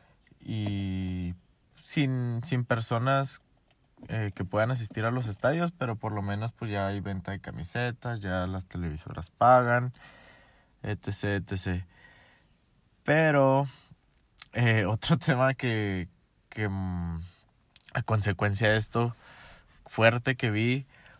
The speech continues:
fue que, pues, ahora, como se perdió alrededor de tres meses sin poder jugar nada, pues, los calendarios se,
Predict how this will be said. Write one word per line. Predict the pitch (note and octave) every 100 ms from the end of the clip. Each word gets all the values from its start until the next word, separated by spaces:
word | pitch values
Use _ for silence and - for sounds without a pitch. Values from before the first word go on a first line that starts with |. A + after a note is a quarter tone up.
| _
fue | - A2 F#2
que, | - A2+ A2+ A2+ G#2+ G#2 G2 F#2 F2 D#2+ - _ _ _ _ _ -
pues, | A2 A2
ahora, | G2+ G2+ A2 A#2 A2+ G#2 F#2+ F2 F#2 - _ _
como | G#2+ G#2+
se | G#2
perdió | F2+ G2 F#2+ G2
alrededor | G#2+ A#2+ A2 G2 G2+
de | A2 A2+
tres | - A2+ A2+
meses | A#2+ D3+ F#3
sin | - E3
poder | C3 A2+ A2
jugar | - C#3 D3 D3
nada, | D3+ F3 G3+ - _ - - _ _ _ _ _ _ _ _ _
pues, | B2 A#2+
los | A#2 -
calendarios | A#2 A2 G#2 G#2 A#2 B2
se, | - A#2+ G#2+ G#2 F#2+ F2+